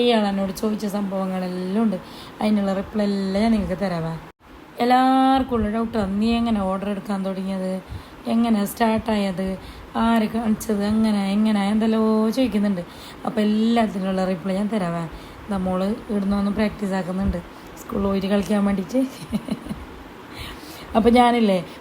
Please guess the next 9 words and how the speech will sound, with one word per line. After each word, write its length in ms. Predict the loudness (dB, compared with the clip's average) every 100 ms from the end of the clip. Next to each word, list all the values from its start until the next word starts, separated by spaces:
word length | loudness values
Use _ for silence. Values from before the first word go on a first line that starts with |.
| -2
ഫസ്റ്റ് 400 | -2 -2 -6 0 4
ഞാൻ 100 | 6
നമ്മളെ 180 | 6 6 4
പോരെ 180 | 2 4
കൂടിയായിട്ട് 540 | 2 2 2 0 0 0 0
ഏകദേശം 380 | 2 0 0 0
രണ്ട് 160 | 2 2 2
കൊല്ലം 260 | 0 -2 -4 -10 -18 -18 -4
കഴിയുമ്പോൾക്ക് 540 | 0 2 2 0 0